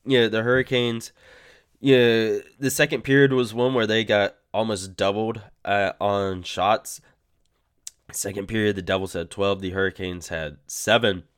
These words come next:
And this was, the rest of this game was really one, uh, just a story of defense on, on both sides, because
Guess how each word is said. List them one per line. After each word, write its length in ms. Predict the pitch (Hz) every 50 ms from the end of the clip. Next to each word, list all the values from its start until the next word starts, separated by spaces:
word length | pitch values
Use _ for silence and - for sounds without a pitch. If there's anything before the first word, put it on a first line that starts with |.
| _ _ _ -
And 400 | - 110 107 104 101 98 98 98
this 140 | 113 120 -
was, 440 | 156 147 139 131 120 110 - - _ _ _ _ -
the 140 | 107 110 107
rest 280 | 107 120 156 - -
of 60 | 233
this 160 | 208 160 - -
game 180 | 135 135 143
was 180 | 131 110 95 92
really 200 | 104 113 131 143
one, 380 | 127 113 113 110 110 101 - _ _ _ _ -
uh, 260 | 98 95 92 92 92
just 300 | 90 90 - 110 113 -
a 100 | 120 110
story 440 | 90 - - - 110 110 110 107 101 92
of 180 | 87 85 80 _ _ _ _ -
defense 560 | - 87 95 - - 110 113 113 - - - -
on, 300 | 101 104 104 104 107 -
on 240 | 69 110 131 143
both 240 | 110 117 131 165 -
sides, 400 | - - 85 65 64 69 - - _ _ _ - - _ _ _ -
because 840 | 98 110 107 95 - 113 113 107 104 104 101 98 98 98 92 -